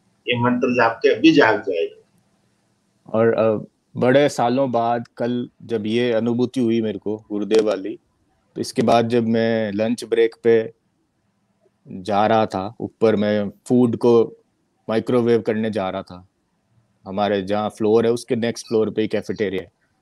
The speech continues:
Speaker 2: तो मैं अब जब चल के जा रहा हूँ तो मेरे को ऐसा लग रहा है कि मैं तो कुछ चल ही नहीं रहा हूँ, effort ही नहीं कर रहा हूँ। पता नहीं, एकदम से lose हो गया था शरीर,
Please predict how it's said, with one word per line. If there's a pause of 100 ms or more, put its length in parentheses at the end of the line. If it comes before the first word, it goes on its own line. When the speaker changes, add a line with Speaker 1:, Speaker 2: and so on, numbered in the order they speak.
(1600)
Speaker 2:
तो
मैं (1500)
अब
जब
चल
के
जा
रहा
हूँ
तो
मेरे
को
ऐसा
लग
रहा
है
कि
मैं
तो
कुछ
चल
ही
नहीं
रहा
हूँ,
effort
ही
नहीं
कर
रहा
हूँ। (120)
पता
नहीं, (560)
एकदम
से
lose
हो
गया
था
शरीर,